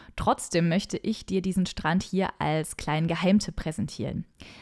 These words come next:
Was den Praia do Camilo so ikonisch macht:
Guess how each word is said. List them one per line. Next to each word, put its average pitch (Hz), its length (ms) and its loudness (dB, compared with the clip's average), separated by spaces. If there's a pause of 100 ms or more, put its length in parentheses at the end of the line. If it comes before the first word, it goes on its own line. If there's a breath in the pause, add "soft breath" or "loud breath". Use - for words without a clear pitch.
(180 loud breath)
Was 165 320 2
den 311 140 -2
Praia 233 260 6
do 196 80 2
Camilo 202 480 6
so 175 160 0
ikonisch - 760 2
macht: - 560 -4